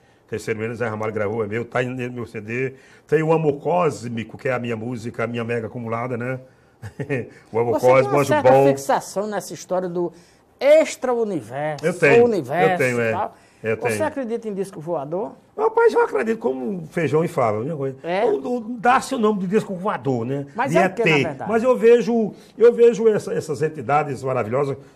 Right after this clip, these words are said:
Speaker 1: como a, a Igreja Católica vê como anjos, a ciência vê como E T, extraterrestre, não é? E cada pessoa vê uma entidade diferente. Eu assimilo tudo.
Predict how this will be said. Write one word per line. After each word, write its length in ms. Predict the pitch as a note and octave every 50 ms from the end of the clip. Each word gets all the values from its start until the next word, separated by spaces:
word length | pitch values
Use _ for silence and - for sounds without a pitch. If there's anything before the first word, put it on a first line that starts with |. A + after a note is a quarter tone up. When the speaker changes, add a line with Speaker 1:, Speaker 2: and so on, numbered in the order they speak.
| _ _
Speaker 1:
como 240 | - C3+ C#3 C3 C3
a, 360 | B2+ A#2 B2+ D3+ C3+ C3+ C3
a 40 | B2+
Igreja 280 | A2+ G2+ C3 A#2+ A2+ G#2+
Católica 340 | A#2+ A2 - B2 A2+ A2 G#2+
vê 80 | A2
como 280 | A2 - C#3 F3 G#3 F#3+
anjos, 480 | D#3 C#3 C#3+ C#3 C3 C#3 C3+ - - _ - _ _ -
a 120 | - A#2
ciência 360 | - - C3 B2+ A2+ G2+ A#2+
vê 140 | G#2 A2+ A2+
como 260 | - B2+ A#2 A#2 B2
E 60 | B2+ B2
T, 460 | B2+ - - C#3 C3+ B2+ B2 A#2+ - - _ -
extraterrestre, 1040 | - A2+ G#2+ - A2 - - C3 B2 - D3 C#3 C3 B2 B2 - - B2 B2 A#2+ A#2+ - _ _ _ _
não 120 | - G#2+ A#2
é? 280 | B2 C3+ C#3+ C#3+ C#3 C#3 - - _ _ _ _ -
E 520 | B2 C#3 D#3 F#3+ G#3 A3 A3 G#3 G3 F#3 F#3 -
cada 260 | - G#3+ G#3+ A3+ A3 A#3
pessoa 420 | - A#3+ G3 - - G#3+ G#3+ A3
vê 120 | F#3 G#3+
uma 140 | A3+ A3 G#3+
entidade 380 | G3+ G3+ G#3 F#3 E3+ F#3+ F#3+ F3+
diferente. 520 | G3+ G3+ - A3 G#3 C#3 A#2 A2 - -
Eu 400 | E3+ F3+ G3+ G#3 G#3 G#3 G3 F#3 -
assimilo 580 | - E3+ - - - - F#3 F#3 G3 G#3 G3+ -
tudo. 560 | - - D3 C#3 B2+ B2 A#2 A#2 A2+ G#2